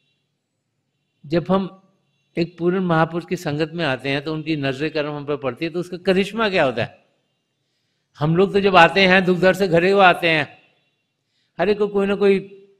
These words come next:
प्रॉब्लम लगी रहती है, वही लगता है कि हमको सबसे ज़्यादा मुसीबतें हैं, पता नहीं प्रभु ने औरों को तो खुश कर दिया, हमको क्यों मुसीबत दे दी?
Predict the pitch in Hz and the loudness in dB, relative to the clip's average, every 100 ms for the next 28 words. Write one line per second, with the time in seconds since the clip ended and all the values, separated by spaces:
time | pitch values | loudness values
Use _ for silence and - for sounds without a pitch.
0 | _ 180 175 190 180 175 180 175 170 170 | _ 0 0 2 2 2 4 2 2 2
1 | 180 175 175 175 170 175 170 - _ _ | 2 0 0 0 2 0 -2 -6 _ _
2 | 156 165 196 185 165 185 175 170 170 165 | -2 0 0 0 -2 0 2 2 2 -2
3 | 165 160 170 156 143 - _ _ _ _ | -4 -4 -2 0 -2 -4 _ _ _ _
4 | 143 160 185 185 165 151 165 180 165 151 | -4 -2 -2 -2 -2 0 0 0 2 2
5 | 165 170 170 170 170 180 160 175 143 143 | 2 -2 -4 -4 -4 -2 0 0 -2 -2
6 | 180 170 175 160 165 165 160 151 | -6 -6 -6 -6 -6 -6 -6 -6